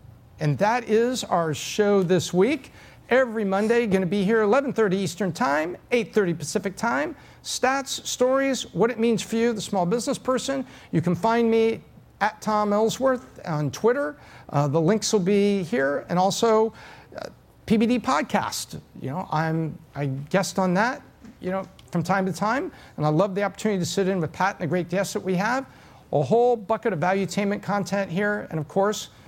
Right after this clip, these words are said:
I've mentioned Minnect, great app that you can go out and connect with experts, maybe answer you the question you need as you start your business or you build what you're doing.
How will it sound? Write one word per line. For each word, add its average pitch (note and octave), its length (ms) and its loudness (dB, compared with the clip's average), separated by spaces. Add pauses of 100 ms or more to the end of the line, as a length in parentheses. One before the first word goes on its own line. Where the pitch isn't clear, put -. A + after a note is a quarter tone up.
(120)
I've C#3 140 0
mentioned E3+ 340 2
Minnect, F3+ 440 -2 (120)
great E3 220 0
app F#3 240 0
that D3+ 160 -8
you E3+ 60 -4
can E3+ 120 -4
go D3 120 0
out E3+ 160 0
and - 80 -12
connect E3+ 260 -4
with E3+ 100 -4
experts, G3+ 540 -4 (240)
maybe E3+ 260 0
answer F3 300 -4
you F3 140 0
the F4 80 -6
question F3 420 -2
you A3+ 100 2
need G#3 380 -2
as B2+ 100 -8
you D#3+ 60 -4
start F3+ 300 -4
your F3 80 0
business G3 420 -4
or F3 40 -2
you D#3 40 -2
build F3 240 -2
what F3+ 180 -8
you're F#3+ 60 -2
doing. G#3 320 -4